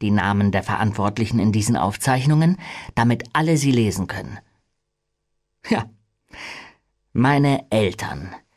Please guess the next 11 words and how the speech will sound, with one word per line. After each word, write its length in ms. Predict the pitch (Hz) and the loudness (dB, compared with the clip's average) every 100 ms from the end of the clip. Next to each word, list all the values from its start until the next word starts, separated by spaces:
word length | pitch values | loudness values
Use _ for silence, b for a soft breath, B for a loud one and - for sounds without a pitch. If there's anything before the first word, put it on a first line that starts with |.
| _ _ - | _ _ -6
haben 260 | 90 85 | -4 0
mir 120 | 95 | -2
die 100 | 78 | -2
Bürde 380 | 80 107 95 90 | 0 0 0 -2
dieses 340 | 80 90 - - | -4 -6 -6 -4
unseligen 600 | 117 101 101 92 90 104 | -2 0 0 -2 -2 -2
Namens 380 | 92 98 80 | -2 -4 -4
auferlegt. 680 | - 92 - 78 80 - - _ _ _ _ _ _ - | -4 -6 -6 -10 -10 -12 -16 _ _ _ _ _ _ 0
Ron 380 | 123 151 165 160 - - _ | 2 4 2 0 -2 -20 _
und 280 | 101 95 - | -2 -2 -2
Carol 560 | - 120 113 107 104 | 0 2 4 2 0